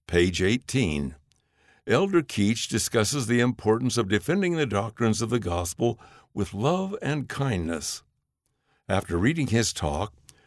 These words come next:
you could talk about times in family members' lives when they have needed to defend the gospel. You could also read a scripture story about someone who stood up for their beliefs, like the story of Daniel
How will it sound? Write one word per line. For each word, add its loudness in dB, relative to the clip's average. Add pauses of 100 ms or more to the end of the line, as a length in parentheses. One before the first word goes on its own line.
(300)
you 4
could -2
talk 2
about 0
times 0
in 0
family 2
members' 2
lives -2 (340)
when 0
they 4
have 2
needed 2
to -4
defend 0
the 2
gospel. -2 (680)
You -4
could 2
also 4
read 0
a 4
scripture 2
story 2
about 0
someone 2 (300)
who 0
stood -2
up -4
for 0
their 4
beliefs, 2 (460)
like 2
the 0
story 2
of -2
Daniel 0